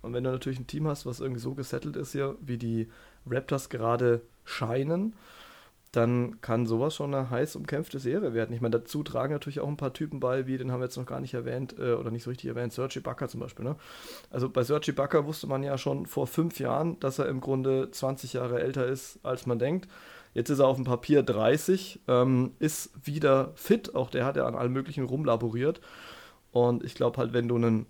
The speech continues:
fitten Serge Ibaka jetzt dabei hast, zusammen mit einem fitten Marc Gasol, dann hast du vorne drin wirklich so ein bisschen abgezockte, äh, ältere Herren. Im Fall von Serge Ibaka natürlich auch noch nach wie vor einen sehr massiven Typen,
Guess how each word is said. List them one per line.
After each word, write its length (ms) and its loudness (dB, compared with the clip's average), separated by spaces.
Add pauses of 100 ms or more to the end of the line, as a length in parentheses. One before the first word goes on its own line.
(120)
fitten 640 -2
Serge 360 2
Ibaka 340 -2
jetzt 280 -6
dabei 280 -2
hast, 180 -10
zusammen 260 -4
mit 180 -4
einem 200 -4
fitten 640 0
Marc 280 -4
Gasol, 380 0 (420)
dann 140 -4
hast 200 -4
du 260 0
vorne 420 -2
drin 380 -2 (120)
wirklich 760 -2 (420)
so 120 -14
ein 40 -8
bisschen 340 -6
abgezockte, 1500 0
äh, 40 -14
ältere 420 0
Herren. 540 -2 (840)
Im 240 -2
Fall 220 2
von 140 -6
Serge 240 -2
Ibaka 240 0
natürlich 340 -2
auch 180 -2
noch 220 -2
nach 180 0
wie 100 -4
vor 180 0
einen 120 2
sehr 320 2
massiven 520 -4
Typen, 380 -4